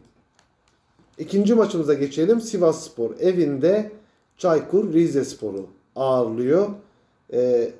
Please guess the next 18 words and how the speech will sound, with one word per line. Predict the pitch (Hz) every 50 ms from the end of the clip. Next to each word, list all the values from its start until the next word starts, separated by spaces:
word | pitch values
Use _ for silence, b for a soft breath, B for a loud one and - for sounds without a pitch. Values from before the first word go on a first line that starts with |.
| - _ _ _ _
Sivasspor | - - - 196 202 190 165 - - - - 196 190 180
arkadaşlar | 170 151 139 - 147 135 135 131 - - 190 202 202 196 -
Adana | 143 151 156 175 175 165 151
Demirspor | 156 151 170 175 175 - - - - - 165 170 170 170 - - _ _ _ _
karşısında | _ 143 135 135 120 - - 127 131 143 170 160 156
bir | 170
soğuk | 165 - 165 165 165 165 160
duş | 160 160 - 185
aldı | 147 131 120 113 117 107
böyle. | 120 117 113 117 131 156 170 180 180 - b b b b b b b b b b b b
E, | - 135
ondan | 151 156 165 170 165 165
sonra | 165 - 175 151 127 120 113 -
toparladı | - 175 170 - 147 127 123 127 127 123 156 175 160
ve | 160 151
maçı | 147 143 139 143 - 165 170 180 175 B B B B B B B _
çevirmeyi | _ - 160 160 156 156 139 135 135 131 123 117 110 104 98 95 107
bildi. | 139 175 185 175 170 139 139 170 180 190 185 185 -